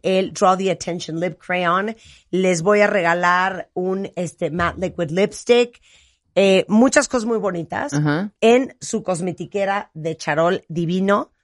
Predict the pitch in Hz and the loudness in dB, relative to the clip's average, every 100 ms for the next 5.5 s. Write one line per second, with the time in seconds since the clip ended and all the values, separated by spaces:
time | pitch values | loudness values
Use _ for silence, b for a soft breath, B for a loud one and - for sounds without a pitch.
0 | _ - 160 160 160 170 160 156 147 139 | _ -8 -2 0 0 0 2 2 0 -4
1 | 139 147 - - _ - 156 156 147 214 | -6 -6 -10 -14 _ 2 4 4 2 4
2 | 269 302 285 247 233 214 - 196 247 240 | 4 4 4 4 2 0 -8 -6 -2 -2
3 | - 240 262 - 180 185 208 208 240 254 | 0 0 -2 0 2 4 4 6 4 2
4 | - 175 196 220 285 - 175 - 190 185 | -2 0 2 2 -2 -8 -8 -6 -6 -2
5 | 190 180 180 190 | 0 2 4 4